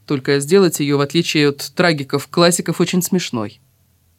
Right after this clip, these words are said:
Ерофеев Венедикт, Вальпургиева «Ночь или шаги командора»,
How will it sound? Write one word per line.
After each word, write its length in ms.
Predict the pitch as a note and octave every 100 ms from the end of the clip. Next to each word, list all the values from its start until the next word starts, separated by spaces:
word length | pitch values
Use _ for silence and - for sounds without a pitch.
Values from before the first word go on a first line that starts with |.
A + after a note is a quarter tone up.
| _ _ _ _
Ерофеев 520 | E3+ G3 B3 E4 E4 B3+
Венедикт, 840 | A#3+ C4 B3 E3 E3+ - - - -
Вальпургиева 640 | E3+ E3+ B3 G3 G#3 F3
«Ночь 280 | F3 A#3+ -
или 120 | A#3
шаги 260 | F#3+ F#3+ G3+
командора», 720 | G3+ G3 F#3+ D3+ D3+ D3 D3